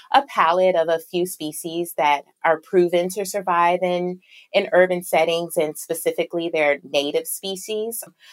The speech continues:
But of course, with climate change, and we're seeing changes in temperatures and precipitation, that's causing us to think a little bit more and switch our, our gears about the trees that we're planting. So switching more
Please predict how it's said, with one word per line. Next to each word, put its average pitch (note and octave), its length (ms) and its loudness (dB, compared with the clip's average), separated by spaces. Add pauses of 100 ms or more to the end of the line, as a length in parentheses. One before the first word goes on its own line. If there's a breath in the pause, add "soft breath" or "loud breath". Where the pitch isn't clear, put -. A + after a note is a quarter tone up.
(140)
But G#3 120 6
of F#3+ 120 2
course, F3+ 320 2
with E3 180 0
climate G#3+ 440 0
change, D3 460 -4
and D3 100 -4
we're D3 120 -2
seeing D3 540 -4 (140)
changes D3+ 520 0
in C#3+ 440 0
temperatures F#3 640 -4
and C#3 240 -6
precipitation, D#3+ 1000 -6 (280 soft breath)
that's F#3 240 2
causing F3 480 2
us D3 260 -6
to D#3+ 140 -6 (140)
think D#3 320 -2 (120)
a F3+ 100 4
little G#3+ 260 2
bit F3+ 180 4
more D#3+ 300 2
and D3 400 2
switch - 560 0
our, D3 360 2 (340 loud breath)
our D#3+ 160 4
gears D3+ 420 0
about C3+ 300 2
the C3 100 -4
trees C3 380 -8
that - 160 -2
we're C3+ 120 -6
planting. B2 600 -14
So C#3+ 420 -4 (320 soft breath)
switching F#3+ 500 0
more D#3 300 4